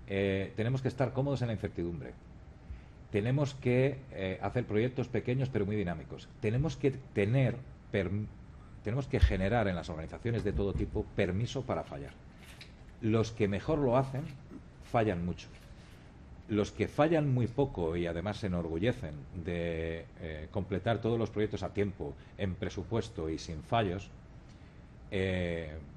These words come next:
y esto es un hecho, no es simplemente un pensamiento o una opinión, esas compañías,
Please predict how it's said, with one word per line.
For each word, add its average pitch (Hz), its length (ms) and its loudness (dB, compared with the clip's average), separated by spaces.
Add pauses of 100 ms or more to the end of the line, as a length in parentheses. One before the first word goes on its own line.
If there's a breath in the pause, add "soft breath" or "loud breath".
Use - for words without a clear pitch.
(120)
y 98 120 0
esto 110 160 -2
es 98 60 -4
un 98 120 2
hecho, 101 220 -2
no 87 180 0
es 85 120 -4
simplemente 82 580 -4
un 80 140 -4 (400)
pensamiento 82 680 -2
o 80 60 -4
una 82 180 -2
opinión, 90 400 -2 (800 loud breath)
esas 131 260 2
compañías, 113 800 0